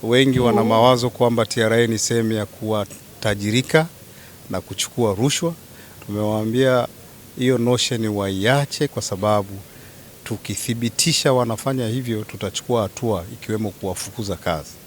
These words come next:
na kuwa prosecute ili wakigundulika wachukuliwe hatua za kisheria. Lakini tumewataka kwamba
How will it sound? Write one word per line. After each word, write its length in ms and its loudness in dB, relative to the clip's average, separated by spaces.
na 100 -6
kuwa 280 -6
prosecute 680 -4
ili 320 -6
wakigundulika 1300 -4
wachukuliwe 680 -4
hatua 300 -4
za 100 -10
kisheria. 400 -10
Lakini 260 -4
tumewataka 580 -2
kwamba 640 -2